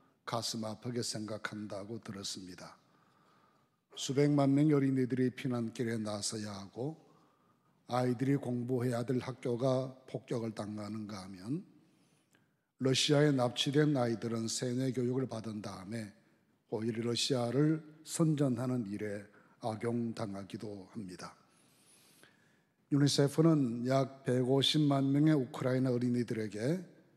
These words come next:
심각한 정신적 장애와 고통이 있어서 치료가 시급하다고 발표했습니다. 이런 현상들은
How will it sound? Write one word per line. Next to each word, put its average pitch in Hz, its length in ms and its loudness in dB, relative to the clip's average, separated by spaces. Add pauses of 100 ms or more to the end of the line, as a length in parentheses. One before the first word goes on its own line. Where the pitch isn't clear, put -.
(220)
심각한 143 600 2
정신적 131 720 2
장애와 120 720 0 (260)
고통이 131 520 0
있어서 123 580 -4 (340)
치료가 117 480 0
시급하다고 120 1000 -4
발표했습니다. 101 1080 -10 (1500)
이런 147 260 8
현상들은 151 880 4